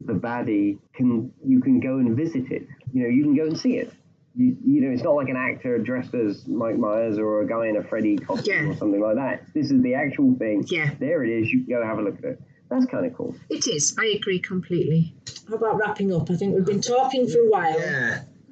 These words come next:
Speaker 3: To be fair, I think we've covered a, a vast array of, uh, different topics, and I'm quite, I've been really enjoying the discussions we've
Speaker 2: Good.
Speaker 3: had.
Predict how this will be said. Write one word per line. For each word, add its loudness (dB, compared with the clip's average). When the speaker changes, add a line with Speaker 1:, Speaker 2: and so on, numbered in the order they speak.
Speaker 3:
To -10
be -4
fair, 0
I -4
think -2
we've 0
covered -2
a, -2
a -4
vast -4
array 0
of, -2
uh, -4
different -4
topics, -2
and -2
I'm 2
quite, -6
I've -2
been 4
really 0
enjoying 2
the 0
discussions 2
we've 4
Speaker 2:
Good. 2
Speaker 3:
had. -2